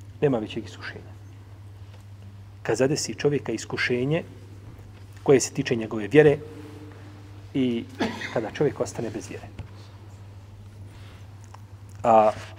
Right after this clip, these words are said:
došlo u hadisu da je poslanik, sam rekao, ko od vas bude iskušan iskušenjem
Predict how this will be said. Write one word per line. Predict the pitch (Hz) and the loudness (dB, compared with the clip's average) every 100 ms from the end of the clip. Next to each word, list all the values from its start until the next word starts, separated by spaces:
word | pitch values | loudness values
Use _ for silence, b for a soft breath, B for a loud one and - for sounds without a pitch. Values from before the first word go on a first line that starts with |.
| - - - - - | -14 -14 -8 -4 2
došlo | 180 - | 4 6
u | 131 | 4
hadisu | 117 160 - | 4 0 2
da | 117 | 2
je | 104 | 2
poslanik, | 117 131 139 - | 0 0 0 0
sam | 110 135 | -4 -2
rekao, | 139 - | 0 2
ko | 117 147 | 4 6
od | 131 | 6
vas | 151 120 | 6 4
bude | 147 131 | 2 4
iskušan | 143 - - - 127 120 | 2 0 -2 0 0 -2
iskušenjem | - - - 127 131 143 | -4 -2 2 4 4 4